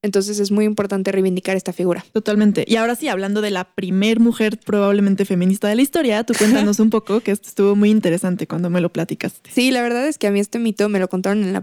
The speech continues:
Speaker 1: prepa y yo lo amé. O sea,
Speaker 2: Ujú.
Speaker 1: es... o sea, sí es de demonios, entonces como que, digo, no es como que sea lo más bonito del mundo.
Speaker 2: <laughs>
Speaker 1: Pero a final de cuentas sí es, es, es algo de verdad, a mí me acuerdo que me empoderó mucho. Dije, "Wow, qué interesante", y creo que nunca, es muy difícil, es muy raro que lo llegues a escuchar, ¿no?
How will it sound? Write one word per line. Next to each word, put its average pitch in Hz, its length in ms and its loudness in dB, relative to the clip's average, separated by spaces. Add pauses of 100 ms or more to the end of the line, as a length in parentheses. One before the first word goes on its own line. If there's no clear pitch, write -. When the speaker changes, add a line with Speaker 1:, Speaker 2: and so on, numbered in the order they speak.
Speaker 1:
prepa 208 480 -2
y 190 120 -14
yo - 260 -6 (140)
lo 208 100 -4
amé. 190 460 -2
O 220 100 4
sea, 226 200 0
Speaker 2:
Ujú. - 80 -20 (180)
Speaker 1:
es... - 480 -6 (260)
o - 60 -2
sea, 226 100 2
sí 233 80 -4
es 262 80 -2
de 302 80 0
demonios, 214 480 -2
entonces 202 380 -8
como 190 160 -10
que, 190 340 -8
digo, 190 180 -6
no 185 120 -4
es - 80 -12
como 208 240 -6
que 214 180 -10
sea 214 160 -6
lo 196 120 -4
más 202 120 -2
bonito 202 220 0
del 202 80 2
mundo. 202 140 -2 (200)
Speaker 2:
<laughs> - 340 0 (520)
Speaker 1:
Pero 320 180 2
a 302 40 -6
final 311 220 -4
de 349 100 -4
cuentas 330 240 -4
sí 302 180 -2
es, 381 160 -2
es, - 220 -2
es 311 180 0
algo 359 220 2
de 370 100 4
verdad, 254 240 0 (100)
a 262 120 -2
mí 262 340 0
me 247 120 0
acuerdo 262 220 2
que 277 80 -2
me 214 80 2
empoderó 196 340 2
mucho. 240 300 0
Dije, 226 200 0
"Wow, 247 160 2
qué 269 80 -6
interesante", 240 480 0
y - 20 0
creo 226 160 2
que 233 120 -2
nunca, 233 500 0
es 226 140 -6
muy 269 240 2
difícil, 262 400 -2
es 240 80 2
muy 254 180 2
raro 240 260 0
que 226 80 -6
lo 196 80 -2
llegues 202 280 -2
a - 20 -4
escuchar, 190 420 -4
¿no? 220 160 2